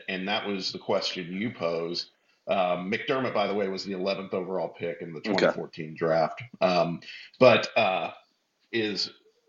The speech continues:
Speaker 1: talking about Dalton Knecht is, I think you posed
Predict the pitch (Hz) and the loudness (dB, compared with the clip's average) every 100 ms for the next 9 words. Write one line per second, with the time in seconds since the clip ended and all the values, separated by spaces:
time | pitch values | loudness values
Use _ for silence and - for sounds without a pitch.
0 | _ - 135 127 113 98 113 95 101 - | _ -6 -4 -2 -2 -2 -2 -4 -6 -8
1 | 98 104 101 - - 107 101 95 92 90 | -6 -4 -6 -10 -8 -4 -2 -2 -4 -6
2 | - - _ _ _ _ _ _ _ _ | -8 -10 _ _ _ _ _ _ _ _
3 | _ 117 170 127 143 - 139 113 - | _ -4 -4 -2 -4 0 2 2 -2